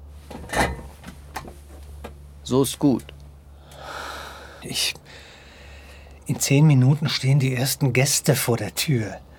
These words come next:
Speaker 1: Was wollen Sie damit sagen?
Speaker 2: Nichts. Ich, ich,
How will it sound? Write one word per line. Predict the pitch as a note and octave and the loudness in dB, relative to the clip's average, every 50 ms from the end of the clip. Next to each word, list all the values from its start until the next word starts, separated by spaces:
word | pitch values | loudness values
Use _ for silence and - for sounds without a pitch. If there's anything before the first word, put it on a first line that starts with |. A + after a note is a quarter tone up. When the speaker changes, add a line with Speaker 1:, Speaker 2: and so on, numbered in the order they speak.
| - - - - - - - - - - - - - - - - _ - | -20 -20 -20 -20 -20 -20 -20 -20 -20 -20 -20 -20 -20 -20 -20 -20 _ -8
Speaker 1:
Was | - - | -4 2
wollen | A2 C3 C#3+ | 4 4 4
Sie | C#3 C3+ | 6 6
damit | D#3 D#3 D#3 - | 6 6 4 6
sagen? | - G#3 A#3+ B3 D#3 A2 - - - - - | 6 4 6 6 4 0 -2 -6 -14 -4 2
Speaker 2:
Nichts. | C3+ C3+ D3+ E3+ E3 - - - - - - | 6 8 8 8 8 6 -2 -6 -10 -10 -8
Ich, | - E3+ F3+ G3+ - - - - - - - - - | -8 -8 -8 -8 -10 -16 -20 -20 -20 -20 -16 -6 -4
ich, | F#3 E3+ | -4 -4